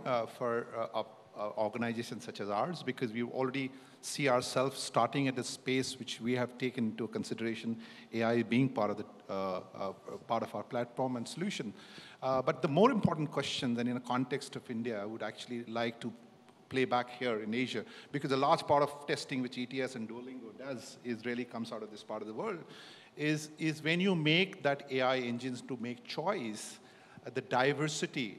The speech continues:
and including that diversity to get that whole equity element plays a very important role. And when I say diversity, if you have a standardized test for a particular country, for, let's just take example of scale,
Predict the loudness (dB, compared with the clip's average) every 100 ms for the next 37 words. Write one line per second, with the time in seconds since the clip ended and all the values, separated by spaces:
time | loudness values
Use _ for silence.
0 | -8 -4 -2 -4 -2 -2 -2 -2 -2 0
1 | -2 0 -2 -4 -6 -6 -6 -6 -6 -6
2 | -6 -2 0 -2 -6 -8 -6 -8 -10 -8
3 | -4 -2 -2 -4 -8 -8 -8 -6 -6 -6
4 | -6 -6 -2 0 2 0 -6 -14 -8 -2
5 | 2 4 4 4 4 8 6 6 2 -2
6 | -2 -2 -2 -2 2 6 6 4 2 2
7 | 2 4 4 4 0 -2 -2 -4 -2 0
8 | 0 -2 -2 -8 -6 -4 -2 -4 -8 -20
9 | -4 0 0 2 2 2 -2 -8 2 2
10 | 4 2 2 0 0 4 4 2 -4 0
11 | 2 2 2 0 0 0 4 4